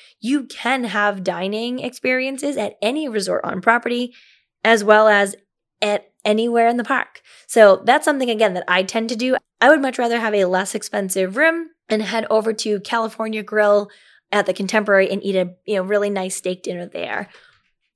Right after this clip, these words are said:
And just, again, really think about what is the most important aspect of your vacation, and is it something that has to be at your resort, or is it something that you can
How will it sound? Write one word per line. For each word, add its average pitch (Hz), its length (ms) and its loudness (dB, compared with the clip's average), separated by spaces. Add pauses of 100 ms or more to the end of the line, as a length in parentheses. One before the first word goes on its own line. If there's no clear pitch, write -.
(240)
And 285 100 4
just, 277 140 -2
again, 247 320 0
really 262 240 4
think 269 160 -4
about 190 160 2
what 220 180 2
is 269 120 -2
the 247 80 -2
most 202 280 2
important 185 640 -2 (220)
aspect 247 540 -2
of 285 100 -2
your 320 120 2
vacation, 311 560 -4
and 208 440 0
is 240 100 4
it 254 140 0
something 226 240 -2
that 185 100 -2
has 226 320 -4
to 214 120 -8
be 202 300 -8
at 359 200 -4
your 359 120 -4
resort, 349 440 0
or 269 60 2
is 254 80 0
it 233 60 -4
something 247 180 -4
that 240 100 -4
you 285 160 -8
can 302 380 -6